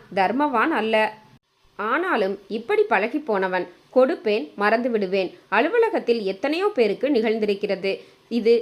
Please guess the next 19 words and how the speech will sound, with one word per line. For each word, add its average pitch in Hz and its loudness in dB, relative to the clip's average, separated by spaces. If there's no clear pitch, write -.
சிறு 311 0
சிறு 440 0
தொகைகள், 208 0
அதாவது 226 0
கைமாத்து. 202 -2
என்னத்த 196 0
திருப்பி 285 -4
கேட்பது? 247 0
போகட்டும், 233 0
வந்தால் 190 0
சரி, 220 0
இல்லையா 269 2
அதுவும் 254 -2
சரி. 190 -2
மறந்த 330 2
மாதிரி 214 0
நீ 233 0
என்னையா 294 2
இருக்கிறது? 220 -2